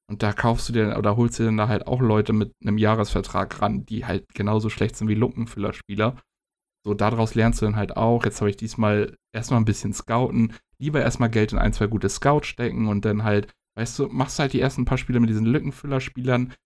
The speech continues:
Die ersten drei Friendly Games, also die Freundschaftsspiele, die anstehen, die f-, kriegst dann halt auf die Fresse, ist völlig okay.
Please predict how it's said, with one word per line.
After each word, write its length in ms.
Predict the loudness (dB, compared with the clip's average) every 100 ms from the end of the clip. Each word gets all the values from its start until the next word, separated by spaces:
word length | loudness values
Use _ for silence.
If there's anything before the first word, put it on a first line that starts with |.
| _
Die 100 | -2
ersten 260 | -2 -2
drei 240 | -4 0 0
Friendly 560 | -2 -2 0 2 0
Games, 400 | 2 2 4 2
also 120 | 0 -2
die 80 |
Freundschaftsspiele, 640 | -4 -4 -2 -2 -4 -4 -2
die 140 | -2
anstehen, 360 | -2 -2 0 0
die 60 | -2
f-, 200 | -10 -14
kriegst 240 | -12 -2
dann 100 | 0
halt 120 | 0
auf 80 | -2
die 100 | -6
Fresse, 340 | -8 -8 -4 -4
ist 100 | -2
völlig 280 | -2 -2 -4
okay. 360 | -2 0 0